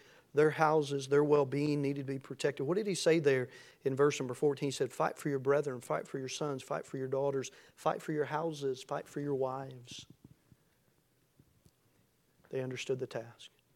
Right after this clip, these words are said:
"What shall I render unto the Lord for all of his benefits toward me?" What I can render is a person who understands the task and who is diligent in it.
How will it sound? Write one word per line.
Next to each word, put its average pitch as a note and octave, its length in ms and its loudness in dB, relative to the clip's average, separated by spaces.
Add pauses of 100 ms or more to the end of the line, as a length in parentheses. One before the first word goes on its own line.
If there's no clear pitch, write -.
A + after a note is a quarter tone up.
(1080)
"What G3+ 160 -2
shall - 180 -2
I D#3+ 80 4
render D#3 320 4
unto D#3 180 -2
the C3+ 100 -2
Lord C#3 200 4
for C#3+ 120 -4
all C3+ 160 0
of C3 100 -4
his C3+ 140 -6
benefits C3+ 440 -4
toward B2+ 260 -2
me?" B2 220 -4 (320)
What D3+ 140 10
I D#3+ 100 10
can E3+ 200 2
render B2 640 2 (680)
is C3+ 160 -6
a A#2+ 40 -2
person D3 800 -2 (460)
who C3 180 0
understands C#3+ 580 2
the C3+ 100 -6
task B2 640 -6 (580)
and A#2 80 -16
who B2 140 -4
is A#2 120 -4
diligent B2 560 -2
in A#2+ 160 -12
it. B2 260 -20